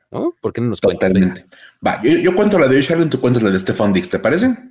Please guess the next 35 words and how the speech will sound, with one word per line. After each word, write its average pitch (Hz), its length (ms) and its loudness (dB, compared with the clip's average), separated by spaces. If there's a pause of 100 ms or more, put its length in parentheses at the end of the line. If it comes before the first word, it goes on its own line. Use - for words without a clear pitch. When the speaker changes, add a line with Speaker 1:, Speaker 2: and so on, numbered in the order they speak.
(140)
Speaker 1:
Venga, 98 360 -6
me 95 140 -6
late. 90 320 -6 (400)
Speaker 2:
Va, - 420 -4
para 92 220 -2
que - 60 -4
ahí, 107 200 4
ahí 98 120 -2
compartamos 101 500 -2
la 92 80 2
historia. - 380 -2 (420)
Fíjate, 123 540 -2 (360)
Josh 247 240 2
Allen, 98 480 0 (280)
eh, 98 160 -2
el, 104 160 -2
el 107 240 0
quarterback 117 280 0
de 120 80 2
los 101 200 2
Bills, 104 280 -2 (360)
tuvo 170 220 2
la 196 100 4
oportunidad 123 480 0
de 151 160 0
reencontrarse 95 1120 0
con 104 300 0
Abby 156 240 2
McNett, 127 640 -2 (680)
que 135 140 0
es 143 100 0
una 147 180 2
fan 139 480 -2
muy 131 300 4
especial 95 720 0